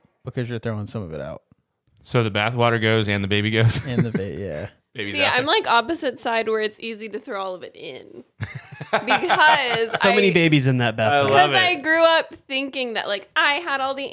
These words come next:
Speaker 3: answers and I knew what was right. And now I'm like, "I don't know anything. Any, anything's possible. Why not?"
Speaker 1: No,
Speaker 3: You
Speaker 1: but that's
Speaker 3: know?
Speaker 1: kinda what I'm s-, like, it's weird because I,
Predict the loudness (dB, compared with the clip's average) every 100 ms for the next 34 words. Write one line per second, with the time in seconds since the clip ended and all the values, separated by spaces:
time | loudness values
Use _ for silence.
0 | -4 -4 -8 -8 -6 -8 0 2 2 0
1 | 0 0 0 0 -2 -2 -4 -4 -4 -6
2 | -12 _ _ -8 -4 0 0 0 0 -6
3 | -8 _ _ _ _ -14 -10 -8 -6 -6
4 | -6 -6 -8 -8 -6 -6 -4 -2 0 -2
5 | -4 -8 -8 -8 -8 -10 -8 -6 -4 -2
6 | -2 -4 -8 _ -20 -2 4 4 4 2
7 | 4 6 8 6 4 -2 2 4 4 2
8 | -14 _ _ _ _ _ _ _ _ _
9 | _ _ _ _ _ _ 0 2 2 2
10 | 4 6 6 4 2 2 6 8 8 6